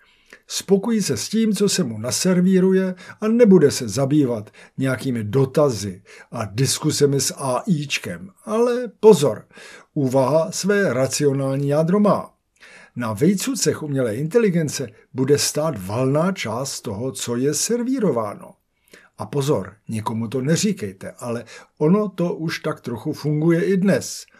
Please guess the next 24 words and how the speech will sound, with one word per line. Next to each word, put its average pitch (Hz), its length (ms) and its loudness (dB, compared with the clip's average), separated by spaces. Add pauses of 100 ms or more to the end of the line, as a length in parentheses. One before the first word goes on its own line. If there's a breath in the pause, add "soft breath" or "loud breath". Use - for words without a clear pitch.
(400 loud breath)
Jistě 170 300 0
půlka 196 420 0
obsahu 135 480 0
takzvaného 127 640 -2
zpravodajství 117 1040 -4
je 180 100 2
pozbíraná 165 760 2
po 120 200 -6
internetu 196 640 0
a 254 100 0
všelijak 180 540 -2 (240 loud breath)
poslepovaná. 110 920 -4 (560 loud breath)
Tuhle 123 260 0
práci 156 760 0
A 113 320 -6
íčko 131 400 -4
časem 120 420 -6 (180 loud breath)
snadno 120 480 -6
zastane 185 540 2 (380 loud breath)
a 175 100 -2
sběrači 190 640 2
a - 140 -10
slepovači 147 720 -2 (180 soft breath)
přijdou 123 560 0